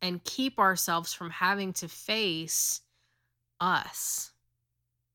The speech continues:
We were raised in a pattern of ignoring and shoving down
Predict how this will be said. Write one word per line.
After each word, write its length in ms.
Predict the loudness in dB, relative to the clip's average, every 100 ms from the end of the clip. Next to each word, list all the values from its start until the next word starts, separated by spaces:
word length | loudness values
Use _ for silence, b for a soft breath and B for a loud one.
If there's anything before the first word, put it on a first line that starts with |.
| _ _ _ _ _ _ _ _ _ _ _ _ _ _
We 80 | 0
were 180 | 4 4
raised 640 | 6 6 8 8 6 2
in 100 | -2
a 80 | -4
pattern 800 | -6 2 8 8 8 6 2 -2 -2
of 560 | 0 2 2 2 0 -6
ignoring 1300 | -4 -2 -2 -2 -2 0 2 2 2 0 -4 -8 -10
and 200 | -10 -8
shoving 760 | -4 -2 0 4 4 2 0 0
down 720 | 0 2 4 4 0 -4 -8